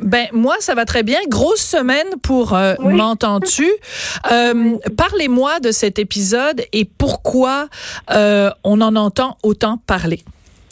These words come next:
Speaker 2: Euh, ben, cet épisode-là, euh,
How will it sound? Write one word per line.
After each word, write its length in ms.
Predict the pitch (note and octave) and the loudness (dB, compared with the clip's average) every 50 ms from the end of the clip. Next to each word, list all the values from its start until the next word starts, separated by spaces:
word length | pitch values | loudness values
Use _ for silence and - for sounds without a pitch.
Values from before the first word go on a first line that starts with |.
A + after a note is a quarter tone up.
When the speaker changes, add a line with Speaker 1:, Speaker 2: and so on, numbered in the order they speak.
| - - _ _ - - - - - - - - - - - - | -20 -20 _ _ -14 -14 -14 -12 -12 -14 -14 -14 -14 -8 -2 0
Speaker 2:
Euh, 340 | G#3+ G#3+ G#3+ G#3 G#3 G#3+ G#3+ | 2 2 4 2 2 2 2
ben, 180 | G3 A#3 A3+ A3+ | 0 0 0 0
cet 120 | B3 A#3+ - | 0 0 0
épisode-là, 500 | A#3 - - A3 A#3+ B3 A#3+ A3+ B3+ C#4 D4 D4+ D4 C4 | -2 -2 0 0 0 0 2 2 2 0 2 2 0 0
euh, 40 | A#3 | -2